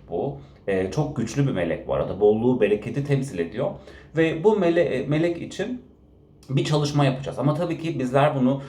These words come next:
yine Yüce Yaradan'dan isteyeceğiz. Tamam mı? Yanlış anlaşılmasın. Sadece Yüce Yaradan'ın aracı olarak yarattığı,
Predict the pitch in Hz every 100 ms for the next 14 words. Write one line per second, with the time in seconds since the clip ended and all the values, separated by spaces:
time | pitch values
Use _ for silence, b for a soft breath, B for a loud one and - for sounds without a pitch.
0 | B 127 143 143 - 110 131 117 117 123
1 | 135 165 143 - 85 69 - 156 208 143
2 | 120 127 135 123 127 139 131 - 202 B
3 | B - 202 185 135 127 139 165 156 135
4 | 113 123 113 123 160 143 98 - 95 92
5 | 92 - 107 143 143